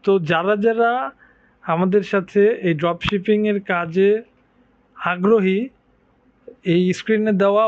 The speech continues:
WhatsApp-এ আমাদের সাথে যোগাযোগ করতে পারেন। WhatsApp-এ ইনবক্স করলেই আপনাদেরকে আমরা আমাদের পণ্যের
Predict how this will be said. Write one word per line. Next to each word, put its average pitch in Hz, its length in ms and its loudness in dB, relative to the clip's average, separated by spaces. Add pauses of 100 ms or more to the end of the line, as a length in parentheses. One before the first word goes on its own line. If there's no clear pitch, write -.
(140)
WhatsApp-এ 208 640 0 (560)
আমাদের 175 400 2
সাথে 196 180 -2 (120)
যোগাযোগ 175 360 0
করতে 180 240 -2
পারেন। 185 180 -2 (140)
WhatsApp-এ 175 480 -2 (260)
ইনবক্স 185 320 0 (100)
করলেই 214 360 2 (420)
আপনাদেরকে 185 520 -2
আমরা 180 220 0
আমাদের 175 240 -2 (160)
পণ্যের 190 340 2